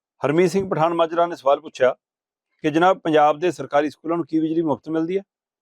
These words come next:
ਸਾਡੇ ਬਿਜਲੀ ਮੰਤਰੀ ਜੀ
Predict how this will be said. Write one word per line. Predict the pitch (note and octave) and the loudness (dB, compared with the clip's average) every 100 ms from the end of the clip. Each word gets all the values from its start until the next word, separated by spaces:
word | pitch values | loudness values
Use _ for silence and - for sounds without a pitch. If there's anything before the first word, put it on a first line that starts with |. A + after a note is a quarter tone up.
| _ _ _ _ _ _ _ _ _ _ _ _ _ _ _ | _ _ _ _ _ _ _ _ _ _ _ _ _ _ _
ਸਾਡੇ | - C3 | -4 0
ਬਿਜਲੀ | D3+ D#3+ G3 | 2 2 2
ਮੰਤਰੀ | E3+ D3 D#3+ E3 | 0 0 2 2
ਜੀ | D#3+ D#3+ | 2 -4